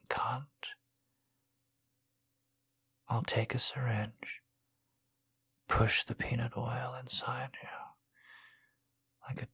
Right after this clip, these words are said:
turkey baster. <sighs> Come to think of it, I don't even know if that would work.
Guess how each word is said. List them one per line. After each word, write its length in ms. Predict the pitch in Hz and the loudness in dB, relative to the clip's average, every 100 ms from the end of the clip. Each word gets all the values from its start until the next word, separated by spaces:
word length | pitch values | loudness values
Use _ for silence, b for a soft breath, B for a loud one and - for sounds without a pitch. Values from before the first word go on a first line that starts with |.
| - | 4
turkey 420 | - 120 - - | 6 6 0 -6
baster. 480 | - 131 131 - - - - - _ _ _ _ _ _ _ _ _ _ _ _ _ _ _ _ _ _ _ _ _ _ _ _ _ _ _ _ _ _ _ _ _ _ _ _ - B B B B B B B B B _ _ - | -6 -6 -4 -6 -8 -10 -14 -20 _ _ _ _ _ _ _ _ _ _ _ _ _ _ _ _ _ _ _ _ _ _ _ _ _ _ _ _ _ _ _ _ _ _ _ _ -10 B B B B B B B B B _ _ 4
<sighs> 1120 | 135 127 123 117 104 - - - _ _ - | 8 8 6 4 0 -8 -16 -20 _ _ 0
Come 220 | 135 131 | 6 8
to 80 | 107 | 6
think 340 | - 139 - | 6 4 4
of 100 | 117 | 0
it, 120 | 107 104 | 0 2
I 200 | 127 135 | 0 0
don't 160 | 113 | -2
even 260 | 110 - 101 | -2 -4 -2
know 240 | 107 123 - | -2 -2 -4
if 80 | |
that 240 | - 127 135 | -4 -4 -2
would 140 | 120 | -6
work. 360 | 110 131 135 | -2 -2 -2